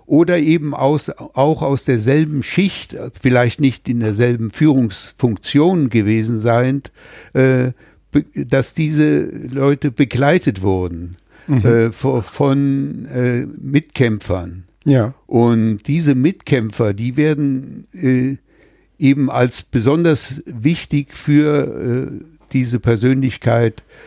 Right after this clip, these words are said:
Speaker 1: äh, beschrieben und auch die enge Verbindung dieser Persönlichkeiten. Das kann man aus den Schriftquellen heraus interpretieren. Aber man kann das jetzt nicht,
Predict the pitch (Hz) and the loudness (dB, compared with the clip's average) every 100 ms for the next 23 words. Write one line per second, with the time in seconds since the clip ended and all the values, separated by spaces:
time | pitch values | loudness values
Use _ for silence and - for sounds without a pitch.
0 | - 113 110 - 107 - 120 143 190 190 | -6 -2 -2 0 -2 0 0 0 0 -2
1 | 180 165 - _ _ _ _ 143 151 143 | -4 -6 -10 _ _ _ _ 2 2 2
2 | 120 131 139 - - 117 117 - _ 147 | 2 2 0 -4 -2 0 -2 -8 _ 2
3 | 151 143 - 117 180 196 160 107 98 98 | 4 4 2 2 2 4 4 2 -2 -4
4 | 101 98 98 - 107 110 104 98 - 104 | -4 -2 -4 -2 -2 -2 -2 -4 -2 0
5 | 107 107 92 135 - 156 156 151 135 - | 0 0 -2 -2 0 0 2 2 2 0
6 | 123 - 156 - - 123 123 120 - - | -4 0 0 0 0 2 2 -2 -6 -20
7 | - 110 110 117 - 127 127 123 110 101 | -2 0 2 0 -2 0 0 0 -2 -2
8 | - 110 98 85 90 - - - - 113 | 0 0 0 -2 -10 -16 -20 -12 -2 0
9 | 107 113 127 135 131 - 127 120 - 127 | 2 2 2 2 0 0 0 0 0 0
10 | 160 - | -2 -6